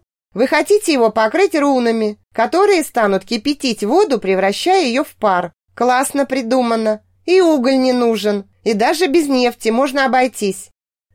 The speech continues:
Я тоже над этим размышляла, только вы вон как интересно разложили. Какие сложные расчёты, с ума сойти. У вас получится паровой двигатель,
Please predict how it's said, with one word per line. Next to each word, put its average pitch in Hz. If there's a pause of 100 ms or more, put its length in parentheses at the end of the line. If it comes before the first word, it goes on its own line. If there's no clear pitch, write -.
(100)
Я 269
тоже 370
над 247
этим 214
размышляла, 220 (200)
только 294
вы 349
вон 285
как 311
интересно 294
разложили. 214 (180)
Какие 359
сложные 240
расчёты, 233 (180)
с -
ума 330
сойти. 185 (520)
У 220
вас 330
получится 277
паровой 214
двигатель, 208